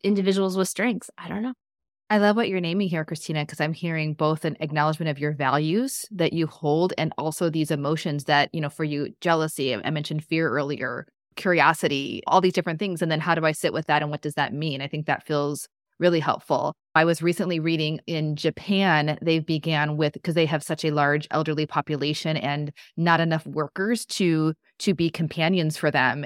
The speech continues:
Speaker 2: And so they've been utilizing these robots to not only help with some of the, the distributing medicine and, like, a nurse's aid to elderly people, but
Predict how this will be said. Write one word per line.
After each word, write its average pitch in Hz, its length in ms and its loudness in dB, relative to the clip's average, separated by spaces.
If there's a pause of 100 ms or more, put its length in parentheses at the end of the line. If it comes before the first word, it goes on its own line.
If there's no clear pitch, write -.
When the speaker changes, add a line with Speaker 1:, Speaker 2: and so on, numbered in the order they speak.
Speaker 2:
And 151 380 -2 (180)
so - 160 0
they've 175 140 6
been 175 140 2
utilizing 165 580 2
these 147 180 -2
robots 147 640 2
to 151 500 2 (300)
not 180 160 4
only 185 240 4
help 175 340 0
with 165 140 2
some 165 200 0
of 156 60 2
the, 143 380 4 (220)
the 160 160 2 (140)
distributing 170 500 2
medicine 165 500 2
and, 147 200 -2
like, 151 140 0
a 147 100 -2
nurse's 156 460 -2
aid 160 380 0
to 160 320 0
elderly 175 340 2
people, 156 380 -2
but 156 280 4